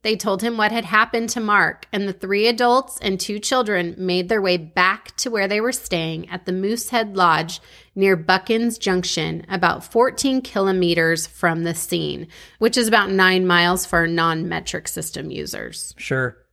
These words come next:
Speaker 1: Like us. Mm-hmm. Yeah, that, that was also in the nineties, by the way.
Speaker 2: Oh, yeah.
Speaker 1: They tried to bring the metric
Speaker 2: Yeah.
Speaker 1: system when I was in junior high to the United States, and it blew up like a fart.
Speaker 2: They're out of their minds. I mean, why should everything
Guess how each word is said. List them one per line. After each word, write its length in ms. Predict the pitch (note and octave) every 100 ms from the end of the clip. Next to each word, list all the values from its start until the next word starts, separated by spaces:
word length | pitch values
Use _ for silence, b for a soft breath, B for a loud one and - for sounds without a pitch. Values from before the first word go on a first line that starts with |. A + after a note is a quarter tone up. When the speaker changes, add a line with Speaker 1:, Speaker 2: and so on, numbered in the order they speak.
| -
Speaker 1:
Like 260 | F3 E3
us. 360 | - - - - _ -
Mm-hmm. 360 | F#3 F3 D#3+ E3+ _
Yeah, 140 | A3+
that, 300 | G#3+ A3+ C#4 B B -
that 200 | F3+ B3
was 140 | C#4
also 280 | G#3 F#3+ A#3
in 60 | G#3+
the 80 | F3
nineties, 380 | D#3+ E3 E3
by 160 | E3 E3
the 100 | E3
way. 300 | E3 - - _ _ _ -
Speaker 2:
Oh, 200 | F#3 F#3+
yeah. 260 | C#3+ D3
Speaker 1:
They 160 | G3+ A3
tried 300 | - G#3+ G#3+
to 80 | G3+
bring 240 | G#3+ G#3+
the 80 | G3
metric 340 | F3+ F3+ -
Speaker 2:
Yeah. 140 | B2+ D3
Speaker 1:
system 540 | E3+ A3 A3+ B3+ -
when 160 | G3 F3+
I 100 | F3
was 100 | F#3
in 140 | F#3
junior 300 | F3+ F#3 F3+
high 480 | F3+ E3+ F3 G3+ G#3
to 460 | - - G#3+ G3 F#3+
the 100 | F#3
United 420 | F3+ F3+ F3 F3
States, 400 | - F3 F#3 F#3+ -
and 180 | F3
it 260 | E3+ E3 - _
blew 380 | F3+ E3+ F3 E3+
up 320 | E3 D#3 - -
like 220 | E3+ D#3+
a 80 | E3+
fart. 460 | - - E3 B2+ -
Speaker 2:
They're 240 | D3+ C3
out 180 | A#2+ B2
of 40 |
their 100 | A#2+
minds. 440 | A#2 B2 A#2+ A#2 -
I 60 |
mean, 180 | C#3 C#3 B2+
why 300 | C3 C3 C#3
should 260 | - C#3
everything 680 | A#2 A#2+ A#2+ C3 A#2 A2 G#2